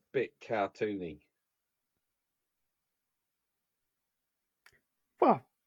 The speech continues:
Speaker 2: I suppose that depends on who has the ring.
Speaker 1: I mean, especially when I'm watching an animated one,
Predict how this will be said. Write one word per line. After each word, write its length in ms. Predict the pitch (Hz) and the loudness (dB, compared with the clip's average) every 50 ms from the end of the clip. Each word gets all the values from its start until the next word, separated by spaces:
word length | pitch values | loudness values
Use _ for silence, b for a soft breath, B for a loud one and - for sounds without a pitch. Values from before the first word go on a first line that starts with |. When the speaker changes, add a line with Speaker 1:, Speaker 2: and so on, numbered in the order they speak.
| _ _ _ _ - - | _ _ _ _ -8 -6
Speaker 2:
I 60 | 151 | -6
suppose 400 | - - - - - 165 147 - | -6 -8 -8 -6 -6 -6 -4 -2
that 200 | - 170 - - | -4 -4 -4 -4
depends 340 | - - 170 175 175 165 170 | -6 -6 -4 -4 -2 -2 -2
on 200 | 165 175 175 - - - | -4 -4 -4 -6 -2 0
who 140 | 202 214 202 | 2 2 2
has 300 | - 180 196 208 180 175 | 2 2 2 2 2 4
the 140 | - 240 214 | 4 6 6
ring. 400 | 220 226 247 226 220 214 - - - _ _ _ _ _ _ _ _ _ _ | 8 6 6 6 6 4 4 2 -2 _ _ _ _ _ _ _ _ _ _
Speaker 1:
I 80 | - 131 | 2 4
mean, 180 | 147 139 110 - - - | 4 4 2 0 -4 -4
especially 560 | 165 151 - - - 190 160 - - 143 127 | -4 -4 -2 2 4 4 4 4 2 0 2
when 160 | 120 127 123 | 4 4 4
I'm 140 | 117 113 123 | 2 0 0
watching 280 | 127 117 - - 117 110 | -2 -2 -2 -6 -8 -6
an 120 | 113 113 | -4 -4
animated 480 | 120 120 113 101 95 90 90 - 95 - | -4 -4 -4 -6 -6 -6 -6 -8 -8 -8
one, 240 | 85 82 85 95 | -8 -8 -8 -8